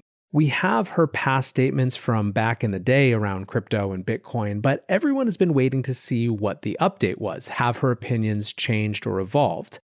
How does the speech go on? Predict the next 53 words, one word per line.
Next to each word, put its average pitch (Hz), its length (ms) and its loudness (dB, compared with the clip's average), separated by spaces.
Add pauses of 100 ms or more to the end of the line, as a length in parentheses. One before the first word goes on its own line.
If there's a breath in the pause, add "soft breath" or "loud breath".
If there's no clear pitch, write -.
(140)
And 117 200 2
this 208 200 2
week 240 160 0
we 233 80 2
got 117 240 2
our 117 100 4
first - 320 -2
inclination. 110 800 0 (240)
At 135 160 4
her 113 120 2
hearing, 170 460 4
she 147 200 2
effectively 202 640 2
said 127 320 4
that - 160 -2
crypto 131 440 2
was 104 300 0
mainly 117 480 2
used 98 360 0
for 104 180 -2
illicit 92 420 -2
transactions. 104 880 -2
In 110 100 -4
fact, 123 240 0
it - 100 0
wasn't 120 280 0
just 104 180 -6
effective, 117 440 -2
that 101 140 -2
was 104 120 -4
exactly 110 400 0
what - 160 -12
she 104 140 -6
said. 113 360 -4 (320)
This, 113 420 2
as 104 280 -2
you 113 80 0
might 110 180 2
imagine, 139 580 2
arose 135 460 4
ire 147 440 4
from 131 220 2
the 127 120 4
industry 127 420 2
that 117 140 2
has 110 140 -4
been 113 160 -2
trying 139 420 2
to 135 100 2
fight 113 360 -4
this 120 200 -2
narrative 92 440 -4
forever. 120 640 -2